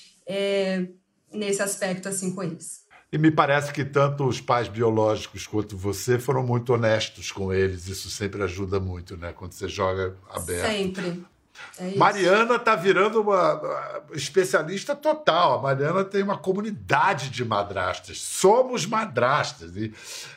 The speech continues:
Speaker 2: esses receios que a Cíntia apontou, esse caso, aparecem na sua comunidade. Como funciona essa comunidade Somos Madrastas?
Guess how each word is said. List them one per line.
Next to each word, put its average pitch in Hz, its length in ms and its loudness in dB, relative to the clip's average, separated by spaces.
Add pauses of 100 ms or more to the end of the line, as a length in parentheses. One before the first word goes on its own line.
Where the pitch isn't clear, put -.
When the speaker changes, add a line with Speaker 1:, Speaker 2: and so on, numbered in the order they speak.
Speaker 2:
esses 196 460 2
receios 165 680 4
que 143 100 -2
a 131 60 4
Cíntia 139 420 0
apontou, 139 840 4
esse 117 260 -4
caso, 139 340 0
aparecem 151 840 2
na 110 140 -2
sua 120 180 0
comunidade. 117 640 0
Como 339 280 2
funciona 160 920 2 (440)
essa 95 240 -2
comunidade 107 840 0
Somos 104 400 -6
Madrastas? - 840 -8